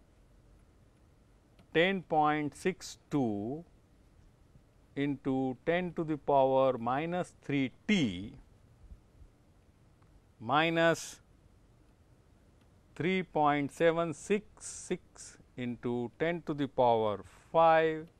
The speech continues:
T raised to the power minus two. C P S O two, you also need C P nitrogen that is equal to twenty-seven point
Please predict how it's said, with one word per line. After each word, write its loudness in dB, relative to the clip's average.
T -2
raised -2
to -12
the -12
power -6
minus -12
two. -16
C -12
P 2
S 2
O 8
two, 4
you -2
also 8
need 4
C -6
P -4
nitrogen 6
that 0
is -2
equal 0
to -8
twenty-seven -2
point 0